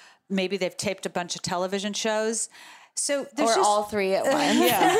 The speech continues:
Speaker 1: Exactly.
Speaker 2: Which is more like
Speaker 1: Actually,
Speaker 2: it.
Speaker 1: I d-, I do that. I'm
Speaker 2: Yeah.
Speaker 1: on my phone
Speaker 3: Yeah. We all
Speaker 1: watching
Speaker 3: do
Speaker 1: a
Speaker 3: it.
Speaker 1: T V.
Speaker 3: Yeah.
Speaker 1: I mean,
Speaker 2: Yeah.
Speaker 1: what is that? I can't, I'm, I am not capable of listening to it. I, I, I'm missing it all.
Speaker 2: Yeah.
Speaker 1: I, I, I dial wrong numbers because I'm thinking of something else. I, it's a
Speaker 3: Yeah.
Speaker 1: mess.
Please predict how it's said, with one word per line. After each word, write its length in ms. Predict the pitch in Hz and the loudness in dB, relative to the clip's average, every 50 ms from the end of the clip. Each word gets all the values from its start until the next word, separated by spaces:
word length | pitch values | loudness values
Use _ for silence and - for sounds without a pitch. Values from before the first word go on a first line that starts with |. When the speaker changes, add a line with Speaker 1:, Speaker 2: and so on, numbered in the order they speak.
| - 554 453 | 4 4 2
Speaker 1:
Exactly. 500 | 349 349 587 539 523 605 587 - - 262 | 2 2 2 2 2 0 -2 0 2 2
Speaker 2:
Which 160 | 262 262 - | 2 2 2
is 120 | 277 269 262 | 2 2 2
more 80 | 254 226 | 2 4
like 360 | 214 214 220 220 214 208 202 | 4 4 4 4 4 2 0
Speaker 1:
Actually, 200 | 202 - 466 - | 0 2 2 2
Speaker 2:
it. 120 | - 285 | 2 4
Speaker 1:
I 180 | 311 339 466 453 | 2 2 0 0
d-, 60 | 453 - 453 | -2 -2 -2
I 200 | 269 302 381 381 - | -2 -2 -2 -2 -2
do 140 | 302 254 196 | -2 -2 0
that. 120 | 190 180 196 | 0 0 2
I'm 40 | |
Speaker 2:
Yeah. 120 | 220 208 208 | 2 2 2
Speaker 1:
on 40 | - | 2
my 100 | 226 226 | 0 -2
phone 540 | 233 - - 254 240 226 214 208 208 220 214 - | -4 -4 -4 0 0 2 2 2 2 0 -2 -8
Speaker 3:
Yeah. 60 | - - - _ | -12 -18 -16 _
We 120 | 190 202 | 0 2
all 80 | 208 262 | 2 2
Speaker 1:
watching 180 | 277 294 247 226 | 2 0 0 -2
Speaker 3:
do 60 | 214 | -2
Speaker 1:
a 40 | - | -2
Speaker 3:
it. 80 | 151 - | -4 -4
Speaker 1:
T 160 | - 214 208 | -4 -4 -2
V. 220 | 185 214 185 147 - | -2 -2 -4 -4 -4
Speaker 3:
Yeah. 60 | 262 | -2
Speaker 1:
I 20 | 311 | 0
mean, 80 | 330 | 2
Speaker 2:
Yeah. 240 | 226 226 233 - - - - _ _ _ _ _ _ _ | 2 2 0 -2 -6 -8 -16 _ _ _ _ _ _ _
Speaker 1:
what 380 | 196 208 311 427 285 320 - - | -8 -4 -2 0 0 -2 -2 -2
is 240 | 403 508 523 - - | -2 -2 -2 -4 -6
that? 260 | - 277 208 - - | -4 -4 -4 -4 -4
I 80 | - 480 - | -6 -6 -6
can't, 240 | 311 403 453 - 302 | -6 -6 -4 -2 -2
I'm, 140 | 330 330 320 | -2 -2 -2
I 300 | - - 427 494 494 453 | -2 -2 -2 -2 -4 -4
am 40 | 381 | -4
not 280 | 339 359 349 370 359 - | -4 -2 -2 -2 -4 -6
capable 540 | - - 254 311 392 - 480 349 254 247 220 | -8 -4 -2 -2 -2 -2 -4 -4 -2 -2 -4
of 100 | 202 196 | -2 -2
listening 380 | 214 220 220 - 214 208 196 196 | -2 -2 -2 -4 -4 -6 -6 -4
to 180 | - 190 180 | -2 -2 -2
it. 100 | 165 160 - | -2 -2 -2
I, 100 | 131 - | -4 -4
I, 200 | - - 320 - - 320 | -2 -2 -4 -2 -2 -4
I'm 80 | 320 330 | -4 -2
missing 320 | 370 - - 339 269 254 | -4 -4 -2 -4 -2 -2
it 100 | 226 196 | -2 -2
all. 320 | 190 185 165 139 127 - - - - - | 0 0 -2 -2 -4 -10 -16 -14 -8 -2
Speaker 2:
Yeah. 260 | 208 208 196 185 175 190 | 0 0 2 2 2 2
Speaker 1:
I, 280 | 220 320 226 233 254 226 | 2 2 2 0 0 0
I, 60 | 226 254 | 0 -2
I 40 | |
dial 320 | 247 262 240 226 214 208 190 | -2 -2 -2 -2 -2 -2 -2
wrong 260 | 196 190 185 196 190 | -2 -2 -2 -2 -2
numbers 380 | 196 196 220 240 269 269 254 208 | -2 -2 -2 -2 -2 -4 -4 -4
because 300 | - 208 196 - 185 - | -6 -8 -6 -6 -6 -6
I'm 100 | 180 175 | -6 -8
thinking 280 | - 196 180 - 175 160 | -8 -4 -2 -2 -2 -2
of 80 | 160 - | -4 -4
something 320 | - 202 185 - - - | -4 -6 -4 0 0 0
else. 260 | 185 208 233 262 262 - | 2 2 0 0 0 0
I, 40 | 294 | -2
it's 340 | 277 262 320 370 359 - 370 | -2 0 -2 -2 -2 -2 -2
a 80 | 381 | -2
Speaker 3:
Yeah. 180 | - 370 349 339 | -2 0 -2 0
Speaker 1:
mess. 500 | 349 403 427 339 403 453 - - - - | -2 -2 -2 -2 -2 -2 -4 -6 -6 -8